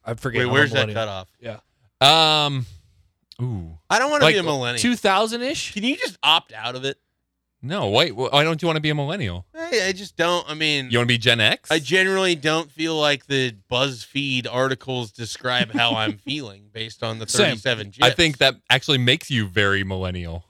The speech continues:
Speaker 2: I don't know.
Speaker 3: Yeah, look, man, I'm
Speaker 2: Aren't
Speaker 3: an
Speaker 2: those
Speaker 3: individual,
Speaker 2: aim-
Speaker 3: okay?
Speaker 2: Ah, now I'm being painted. I don't like it.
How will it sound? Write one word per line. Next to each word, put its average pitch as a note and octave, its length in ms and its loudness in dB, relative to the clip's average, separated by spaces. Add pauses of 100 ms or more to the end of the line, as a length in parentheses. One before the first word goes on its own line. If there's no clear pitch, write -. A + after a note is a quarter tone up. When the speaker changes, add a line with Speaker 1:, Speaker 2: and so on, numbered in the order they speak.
(180)
Speaker 2:
I - 20 -20 (160)
don't - 120 -20
know. - 40 -20 (120)
Speaker 3:
Yeah, - 220 -6
look, D#3+ 220 -2
man, A2 220 2
I'm C#3 60 0
Speaker 2:
Aren't F#3+ 80 2
Speaker 3:
an F3+ 60 0
Speaker 2:
those D3 80 6
Speaker 3:
individual, B2 800 2
Speaker 2:
aim- G2+ 60 -6
Speaker 3:
okay? C#3+ 480 -10 (100)
Speaker 2:
Ah, B2 500 2 (520)
now A#2+ 160 -2
I'm B2 80 -6
being A2+ 160 -2
painted. A2 400 -4
I G2+ 80 -4
don't G#2+ 140 2
like G#2+ 180 0
it. G2 100 -8